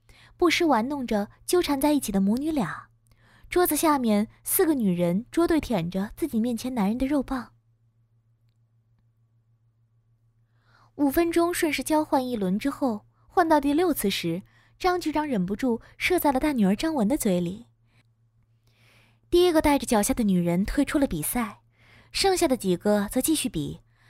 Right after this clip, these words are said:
到第十次时，二女婿秦伟不行了，射在了张林的嘴里，只剩下大女婿和三女婿还在比拼，而桌下的女人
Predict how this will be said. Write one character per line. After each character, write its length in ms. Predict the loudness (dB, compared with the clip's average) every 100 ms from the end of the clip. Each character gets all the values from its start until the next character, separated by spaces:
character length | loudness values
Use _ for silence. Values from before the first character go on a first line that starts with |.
| _ 2
到 140 | 4
第 120 | 4
十 160 | 2 0
次 160 | 0 0
时， 320 | 2 0 -2 -8 _
二 180 | 0 0
女 100 | 0
婿 140 | -4
秦 240 | -2 -2 0
伟 100 | -2
不 140 | -2
行 340 | -6 -4 -6 -6
了， 180 | -8 -14 _ _ _
射 240 | -2 0
在 100 | 2
了 80 | 2
张 200 | 2 0
林 180 | 2 0
的 80 | 0
嘴 220 | 0 -2
里， 240 | -4 -10 _ _ _ -20 _
只 140 | 0 2
剩 160 | 2
下 100 | 2
大 180 | 2 2
女 160 | 2 0
婿 300 | 2 -2 -2
和 120 | -4 0
三 280 | 2 2
女 100 | 2
婿 160 | 0 0
还 140 | 0
在 80 | 0
比 160 | 0 -2
拼， 320 | -4 -6 -6 _ _ _ -12 0
而 120 | 2
桌 140 | 2
下 120 | 2
的 80 | 2
女 200 | 2 2
人 320 | 2 2 0